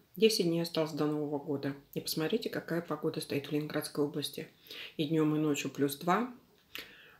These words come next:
А, снега нет. Настроение, конечно, соответственно, не очень. Хочется всё-таки зимы, а, чтоб снег был на Новый год. Но, не знаю, вряд ли что-то у нас получится.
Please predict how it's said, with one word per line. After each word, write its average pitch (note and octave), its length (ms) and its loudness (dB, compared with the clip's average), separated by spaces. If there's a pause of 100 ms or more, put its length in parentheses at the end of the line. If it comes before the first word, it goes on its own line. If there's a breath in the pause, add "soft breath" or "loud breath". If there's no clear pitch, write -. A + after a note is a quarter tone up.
(120)
А, D#3+ 220 -8 (280 loud breath)
снега F3 380 4
нет. E3+ 320 4 (560 loud breath)
Настроение, E3 500 4
конечно, D3 680 4
соответственно, D3+ 600 0
не C#3+ 160 4
очень. F#3 540 2
Хочется D#3 380 2
всё-таки - 480 -4
зимы, E3 640 4 (800 loud breath)
а, E3+ 240 0 (400 loud breath)
чтоб - 240 0
снег E3+ 280 2
был G#3 240 6 (180)
на F#3 180 4
Новый F#3 320 4
год. F3 320 2 (720 loud breath)
Но, F#3 340 4 (140 loud breath)
не E3 80 2
знаю, D#3 320 2
вряд D3+ 200 2
ли D3+ 120 2
что-то - 260 -4
у D3+ 60 2
нас C#3+ 120 0
получится. E3 760 0